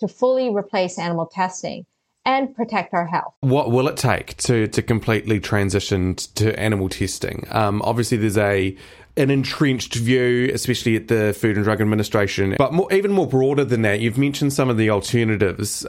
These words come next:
Speaker 2: um, like organs on a chip. Um, are some of these things ready to be used in labs now, or is there still some development that needs to be,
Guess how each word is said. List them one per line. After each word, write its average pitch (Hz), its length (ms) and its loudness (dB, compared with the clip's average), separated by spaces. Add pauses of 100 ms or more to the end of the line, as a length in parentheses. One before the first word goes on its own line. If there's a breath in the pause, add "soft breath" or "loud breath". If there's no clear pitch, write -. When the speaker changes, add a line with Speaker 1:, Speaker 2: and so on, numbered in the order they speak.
Speaker 2:
um, 95 640 0
like 95 260 -4
organs 95 380 0
on 90 120 0
a 85 60 0
chip. - 360 -4 (380 loud breath)
Um, 101 460 2
are 127 100 2
some 165 200 0
of 185 60 0
these 185 160 -2
things 143 420 0
ready 117 560 2
to 113 560 0
be 113 200 2
used 110 520 0
in 104 160 2
labs 98 760 -2
now, 120 640 0 (100)
or 120 280 2
is 117 300 -2
there 117 460 2 (240 loud breath)
still 135 440 0
some 120 180 0
development 104 500 0
that 71 120 -6
needs 95 260 -2
to 101 100 -2
be, 90 360 -2